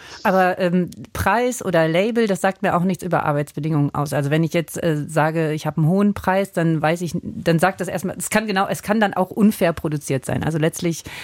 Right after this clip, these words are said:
muss ich da wirklich in die Recherche gehen und mir angucken, wie arbeiten die Firmen. Kann ich das überhaupt rausfinden?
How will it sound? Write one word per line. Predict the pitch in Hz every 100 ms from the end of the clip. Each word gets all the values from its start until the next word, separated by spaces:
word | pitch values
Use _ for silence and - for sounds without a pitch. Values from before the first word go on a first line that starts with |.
| - -
muss | 185 180
ich | 190
da | 180 170
wirklich | 175 180
in | 180
die |
Recherche | 165 160 175 175 180
gehen | 175 170 175
und | - 170 156
mir | 180 170 151
angucken, | 160 156 165 156 151
wie | 147 160 -
arbeiten | 160 151 156
die | 147
Firmen. | - 143
Kann | 143
ich | 160
das | 208 202
überhaupt | 190 190 -
rausfinden? | 190 - - 262